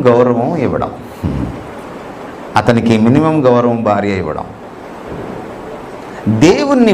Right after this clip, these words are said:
బట్టి ఒకరినొకరు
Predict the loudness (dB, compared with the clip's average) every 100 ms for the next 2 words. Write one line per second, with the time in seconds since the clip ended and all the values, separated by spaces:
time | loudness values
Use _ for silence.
0 | 4 2 0 0 0 -4 -14 -20 -20 -16
1 | -12 -10 -12 -2 4 4 6 4 4 4
2 | 2 2 2 4